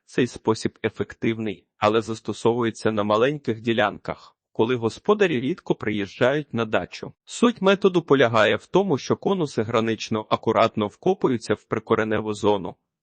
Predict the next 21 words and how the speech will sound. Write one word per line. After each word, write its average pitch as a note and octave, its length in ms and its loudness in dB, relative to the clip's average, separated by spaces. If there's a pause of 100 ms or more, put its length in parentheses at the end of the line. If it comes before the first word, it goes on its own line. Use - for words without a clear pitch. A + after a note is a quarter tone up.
а A2 100 4
потім F3+ 400 0
заповнюються A2 800 0
рідиною. A#2 580 -2
Вода G#2 280 0
поступово C3+ 640 0
буде G#2 280 -4
проникати G#2 600 -2
крізь D#3+ 380 -8
невеликі A#2 560 -2
отвори, G#2 560 -2 (480)
і A#2+ 100 0
довго A2+ 420 2
зволожувати A2+ 720 0
рослини B2+ 540 -4
при A#2 200 -4
використанні G#2+ 720 -4
такого A#2 460 0
методу G#2 460 -2
можна A2 360 -4
заощадити, F#2+ 760 -4